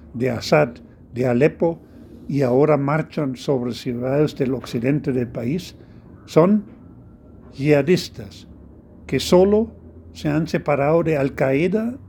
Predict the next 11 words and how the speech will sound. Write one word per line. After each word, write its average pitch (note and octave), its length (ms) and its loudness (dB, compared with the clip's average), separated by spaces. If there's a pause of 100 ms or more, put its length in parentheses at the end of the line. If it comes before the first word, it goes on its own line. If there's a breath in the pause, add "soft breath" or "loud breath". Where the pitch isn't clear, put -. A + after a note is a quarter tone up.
(100)
y D3 140 -4
del C3 200 0
Estado D#3 480 0
Islámico, E3+ 800 0
y C#3 160 2
es F3+ 340 0 (800 loud breath)
porque D#3+ 300 2
estos F3+ 260 4
fueron F#3 300 2
derrotados D#3 640 0
principalmente E3+ 880 -4